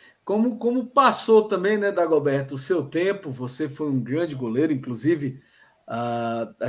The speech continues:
tem até uma mensagem aqui pra você, ah, do, se eu não me engano, é do, do Matheus de Freitas Pinheiro, né? Ah, o Dagoberto é grande goleiro, sou seu fã, tá aí.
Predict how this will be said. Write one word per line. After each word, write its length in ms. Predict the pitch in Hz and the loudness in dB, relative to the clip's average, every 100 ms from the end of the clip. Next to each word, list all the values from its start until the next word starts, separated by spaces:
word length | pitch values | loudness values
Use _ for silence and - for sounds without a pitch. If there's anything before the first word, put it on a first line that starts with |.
| 131 | -2
tem 100 | 131 | -2
até 200 | 131 147 | 0 2
uma 100 | 160 | 2
mensagem 560 | 151 135 139 131 131 | 0 -2 0 0 -2
aqui 140 | 123 120 | -6 -8
pra 180 | 113 113 | -8 -10
você, 640 | 107 - - 180 135 131 _ _ _ _ _ _ - | -10 -6 0 2 0 -8 _ _ _ _ _ _ -10
ah, 120 | 110 | -8
do, 680 | 104 120 123 123 123 117 117 | -6 -2 0 0 0 -2 -4
se 160 | - 131 | -4 -2
eu 40 | |
não 100 | 139 | -2
me 100 | 143 | 0
engano, 400 | 131 123 147 151 | 2 2 0 0
é 60 | 143 | 0
do, 400 | 139 151 151 143 | 2 4 4 2
do 120 | 143 | 2
Matheus 460 | 160 151 185 202 196 | 2 4 8 8 6
de 80 | |
Freitas 400 | 143 165 160 147 | 0 -2 -2 -4
Pinheiro, 680 | - 143 135 175 202 127 - _ _ _ _ _ _ _ | -6 0 2 4 4 2 -8 _ _ _ _ _ _ _
né? 320 | 113 151 190 - _ _ _ | -2 -2 -2 -6 _ _ _
Ah, 220 | 117 127 131 | -2 2 2
o 80 | |
Dagoberto 560 | 123 151 147 139 151 139 | 4 4 4 2 2 0
é 40 | |
grande 260 | 127 147 135 | -2 -2 -2
goleiro, 540 | 131 113 147 180 170 | -4 0 4 6 4
sou 180 | 139 123 | 2 -6
seu 180 | - 110 | -8 -10
fã, 480 | - - 156 175 151 | -8 -6 -2 -2 -2
tá 160 | 131 | -6
aí. 400 | 113 139 196 196 | -2 0 0 -2